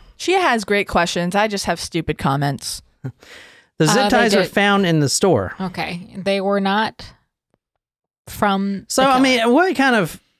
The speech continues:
Speaker 2: robbers or killers break in?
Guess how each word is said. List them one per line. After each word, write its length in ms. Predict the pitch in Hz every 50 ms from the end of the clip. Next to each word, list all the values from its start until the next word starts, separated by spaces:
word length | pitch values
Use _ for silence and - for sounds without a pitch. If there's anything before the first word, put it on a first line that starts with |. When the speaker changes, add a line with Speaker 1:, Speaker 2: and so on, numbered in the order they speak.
| _ _ _ _ _ _ _ _ _ _ _ _ _ _ -
Speaker 2:
robbers 840 | 165 139 151 185 202 220 226 226 190 175 156 143 139 139 131 131
or 140 | 135 127 123
killers 500 | 113 - - 220 226 214 202 175 147 123
break 420 | 113 123 147 165 196 240 247 240 -
in? 560 | 220 208 185 160 139 127 123 117 117 123